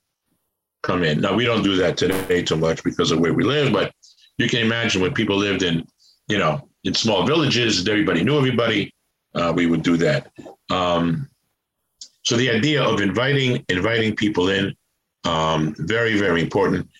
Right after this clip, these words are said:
Um, and I'll conclude by saying that all through the ages, Eastern Europe and even here in America, there's temples always had a room that was for wayfarers.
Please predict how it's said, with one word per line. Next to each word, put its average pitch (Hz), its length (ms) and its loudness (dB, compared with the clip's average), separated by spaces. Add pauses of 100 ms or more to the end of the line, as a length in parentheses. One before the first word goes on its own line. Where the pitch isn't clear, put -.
(260)
Um, 85 520 0
and 98 140 0
I'll 101 160 -2
conclude 135 400 0
by 113 100 2
saying 123 380 0
that 95 260 -2 (580)
all 156 200 2
through 160 220 2
the 131 200 2
ages, 143 580 0 (160)
Eastern 110 420 0
Europe 107 420 2
and 85 180 0
even 101 240 2
here 101 280 2
in 90 80 0
America, 90 600 0 (680)
there's 92 400 0 (640)
temples 143 580 0
always 135 320 2
had 120 160 0
a 104 80 2
room 98 520 2
that 90 100 0
was 87 160 2
for 87 160 2
wayfarers. 78 800 0